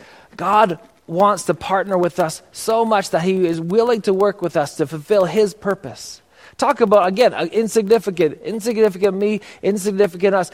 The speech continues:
He is using us to fulfill his good purpose. How amazing and how honoring is that? It's unbelievable.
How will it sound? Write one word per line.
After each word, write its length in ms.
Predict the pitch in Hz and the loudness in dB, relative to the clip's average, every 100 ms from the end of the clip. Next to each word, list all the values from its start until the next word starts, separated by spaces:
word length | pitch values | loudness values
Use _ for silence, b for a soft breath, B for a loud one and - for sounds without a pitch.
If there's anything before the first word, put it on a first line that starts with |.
| B | B
He 160 | - 240 | -6 0
is 160 | 233 185 | 2 2
using 340 | 208 190 190 | 2 0 0
us 340 | - 214 - - | -4 -4 -6 -12
to 140 | - | -10
fulfill 360 | 165 151 180 175 | -10 -6 -2 0
his 120 | 175 147 | -2 -4
good 180 | 156 | -6
purpose. 320 | - 147 127 - | -4 -8 -8 -12
How 240 | - 196 | -8 -4
amazing 580 | 175 165 170 160 147 139 | -2 -2 -4 -4 -4 -6
and 160 | 139 | -12
how 260 | 139 165 160 | -8 -6 -6
honoring 500 | 127 151 156 139 127 | -4 -4 -2 -4 -6
is 140 | 120 127 | -10 -8
that? 180 | 147 92 | -8 -8
It's 160 | 147 | -14
unbelievable. 1040 | - - 156 147 143 156 147 120 95 - | -16 -8 -6 -4 -2 -2 -4 -8 -16 -20